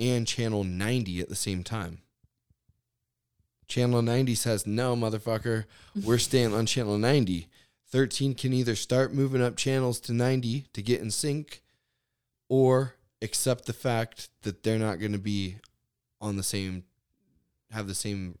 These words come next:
Speaker 1: reality anymore.
Speaker 2: Mm-hmm.
Speaker 1: Does that make sense?
Speaker 2: Yeah. I'm just thinking, like, what if that, what if the person never feels called to be on the journey?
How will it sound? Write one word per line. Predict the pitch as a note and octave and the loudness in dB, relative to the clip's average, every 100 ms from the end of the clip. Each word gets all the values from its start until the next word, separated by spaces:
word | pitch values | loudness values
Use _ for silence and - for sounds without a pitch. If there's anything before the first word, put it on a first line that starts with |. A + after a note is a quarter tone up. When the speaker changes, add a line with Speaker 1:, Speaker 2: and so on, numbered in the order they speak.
| _ | _
Speaker 1:
reality | G#2+ A#2 C#3 G2+ E2+ | -4 0 0 0 -2
anymore. | E2+ E2+ F2 E2+ - - - | -4 -4 -6 -8 -12 -18 -6
Speaker 2:
Mm-hmm. | G3 F#3 E3+ E3+ F#3 _ - | -2 0 0 0 -4 _ -20
Speaker 1:
Does | - _ _ _ _ _ _ - _ _ _ | -20 _ _ _ _ _ _ -20 _ _ _
that | F#2+ F2+ | -8 -6
make | F2 | -4
sense? | - G#2 F3 - - _ _ - | -4 -4 -4 -8 -16 _ _ -8
Speaker 2:
Yeah. | F3+ E3 D#3 F3 - | -4 -4 -4 -6 -8
I'm | - G3+ | -4 -4
just | G#3 - | -4 -2
thinking, | G#3+ - G3+ F#3 F#3 - - - - - _ - _ _ _ _ _ _ _ _ _ _ | -2 -2 -4 -4 -8 -12 -20 -14 -14 -16 _ -20 _ _ _ _ _ _ _ _ _ _
like, | G#3 G#3 | -4 -4
what | G3+ F#3 F#3+ | -4 0 2
if | G3+ - | 2 0
that, | G3+ F#3 - _ _ _ | 0 0 -4 _ _ _
what | F#3 F#3 F#3+ | -8 -2 0
if | G3 F#3 - | 0 -4 -20
the | - F3+ F#3+ | -12 -6 -2
person | G3 F#3+ G3+ F#3+ | -2 -2 0 0
never | F3+ E3+ F3+ | 0 0 0
feels | F3+ F3+ F3 - | 0 -2 -2 -4
called | - F3+ F3+ E3+ | -4 -4 -4 -4
to | F3+ | -4
be | E3 D#3+ | -2 -2
on | D#3+ | -2
the | D#3+ | -4
journey? | E3 F3+ F3+ - F3+ | -4 -4 -6 -8 -12